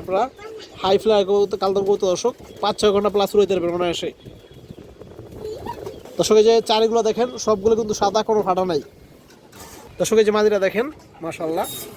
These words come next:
বিগ সাইজের একটা মাদি, যদি কারো পছন্দ হয় নিতে পারবেন, একদম এক হাজার, কোনো দামাদামি চলবে না। যা ভালো লাগে দর্শক, পছন্দ হয় নিয়ে নেবেন, একদম এক হাজার টাকা। একটা বেজি নর কবুতর, অনেক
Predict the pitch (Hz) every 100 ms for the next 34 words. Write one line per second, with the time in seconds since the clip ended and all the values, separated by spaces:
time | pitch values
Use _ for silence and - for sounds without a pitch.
0 | 160 208 208 202 190 196 190 185 294 359
1 | - - 185 190 196 196 202 196 190 190
2 | 190 196 196 233 302 - - - - 170
3 | 185 175 196 196 185 190 196 202 196 185
4 | 180 190 185 190 190 196 190 190 262 -
5 | - - 190 190 180 180 190 185 185 247
6 | - 202 - 185 214 185 180 185 220 262
7 | - 151 165 165 175 170 202 220 185 185
8 | 165 - 143 127 - - - - - -
9 | - - - - - - - - - -
10 | - - - - - - - - - -
11 | - - - - - - - - - -
12 | - - - - - - - 220 214 226
13 | 196 196 208 214 196 214 208 214 262 -
14 | - - - - 196 240